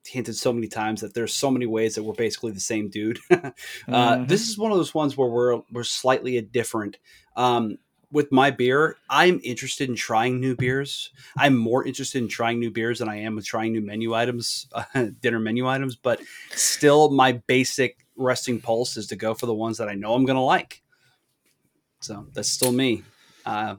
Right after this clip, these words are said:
Speaker 1: I don't really particularly care about trying out the whole menu, but maybe I need to get more, uh, more exploratory with that. Zachary, what about, what's, what's, what, what's your first on your list?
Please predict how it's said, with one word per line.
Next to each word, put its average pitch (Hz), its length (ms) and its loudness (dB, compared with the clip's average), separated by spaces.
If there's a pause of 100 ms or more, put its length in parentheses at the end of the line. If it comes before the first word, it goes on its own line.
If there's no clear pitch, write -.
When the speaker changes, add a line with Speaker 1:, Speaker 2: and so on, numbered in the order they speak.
Speaker 1:
I - 120 -6
don't 120 140 -4
really 120 240 -2
particularly 127 400 -6
care 147 180 0
about 101 200 -2
trying 107 220 -4
out 104 140 -8
the 104 60 -18
whole 104 180 -4
menu, 98 360 -8 (140)
but - 160 -14 (600)
maybe 170 180 8
I 165 80 12
need 151 140 8
to 139 60 4
get 139 160 6
more, 120 520 6 (500)
uh, 73 300 0 (1300)
more 175 120 6
exploratory 151 680 10
with 120 140 0
that. 120 200 4
Zachary, 127 440 4
what 151 140 2
about, 156 180 0
what's, 151 200 -8 (160)
what's, 151 240 -8
what, - 200 -6
what's 190 200 -4
your 185 120 2
first - 440 -6
on 117 140 -2
your 104 140 -2
list? - 440 -8